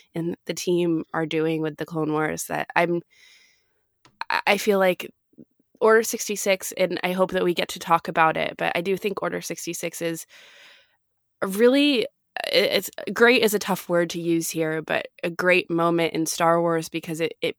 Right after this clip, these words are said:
means so many different things for so many characters. We can look at it from all these different points of view.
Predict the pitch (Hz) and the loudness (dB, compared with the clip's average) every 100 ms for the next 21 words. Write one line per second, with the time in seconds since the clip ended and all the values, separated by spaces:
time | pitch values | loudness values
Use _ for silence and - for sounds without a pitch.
0 | - 165 165 165 - 160 165 165 160 160 | -8 -2 -2 -2 -2 0 0 0 -2 -6
1 | 160 165 165 - 170 165 160 156 151 160 | -6 -4 -4 -6 -8 -6 -6 -8 -8 -6
2 | 160 - 165 160 165 160 160 165 185 170 | -6 -6 -8 -8 -8 -8 -8 -6 -6 -4
3 | 160 - 160 156 160 165 - 165 180 170 | -6 -6 -4 -2 -2 -4 -6 -8 -8 -8
4 | 170 165 160 160 160 | -10 -8 -6 -4 -4